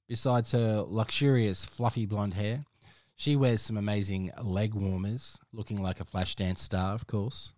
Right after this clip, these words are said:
Any excuse to, uh, name drop Flashdance. And that's what leg warmers. They sold a lot of leg warmers when Flashdance was released in nineteen eighty-three.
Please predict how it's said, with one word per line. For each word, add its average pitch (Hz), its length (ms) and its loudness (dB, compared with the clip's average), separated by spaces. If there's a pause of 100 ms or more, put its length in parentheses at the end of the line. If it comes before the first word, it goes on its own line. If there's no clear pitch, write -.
(300)
Any 95 160 -4
excuse 92 480 -6
to, 90 360 -6
uh, 87 220 -6 (880)
name 87 180 -6
drop 85 200 -6
Flashdance. 101 640 -6 (800)
And 92 100 -12
that's - 140 -10
what - 120 -10
leg 110 220 -4
warmers. 127 500 -2 (1300)
They 98 80 -6
sold 107 280 -2
a 120 60 2
lot 135 200 4
of 139 120 -2
leg 151 180 2
warmers 160 380 4
when 165 120 0
Flashdance 92 500 -4
was 80 140 -6
released 78 340 -6
in 82 100 -8
nineteen 80 260 -6
eighty-three. 76 460 -12